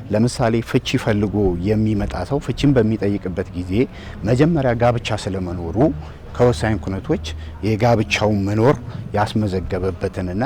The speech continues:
የወሳኝ ኩነት ምስክር ወረቀት እንዲያቀርብ የሚደረግበት ሁኔታ አለ። ሌላው ደግሞ ምንድነው? ፍ-፣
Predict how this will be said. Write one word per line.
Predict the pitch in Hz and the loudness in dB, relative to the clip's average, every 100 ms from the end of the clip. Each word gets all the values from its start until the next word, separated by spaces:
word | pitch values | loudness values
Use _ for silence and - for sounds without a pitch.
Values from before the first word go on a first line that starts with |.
| 196 | 4
የወሳኝ | 135 113 107 104 101 92 | 4 4 2 0 -2 -4
ኩነት | 98 92 | -6 -4
ምስክር | 98 - 98 | -6 -6 -4
ወረቀት | 92 90 107 101 | -4 -2 -2 -4
እንዲያቀርብ | 90 107 92 85 98 127 | -4 -4 -2 -2 -2 0
የሚደረግበት | 113 98 92 - 90 - 82 117 - - - - | 0 -2 -4 -4 -4 -6 -4 -4 -4 -10 -12 -12
ሁኔታ | - 95 92 95 | -6 -4 -4 0
አለ። | 101 110 80 90 - - - | 0 0 -4 -8 -8 -8 -4
ሌላው | 107 113 117 104 | 0 4 4 4
ደግሞ | 98 104 101 | 0 0 0
ምንድነው? | 98 87 92 131 - - - - - - - - - - - - - - | -2 -2 -2 -2 -4 -12 -16 -16 -16 -18 -18 -18 -20 -20 -20 -18 -16 -12
ፍ-፣ | - 131 | -2 4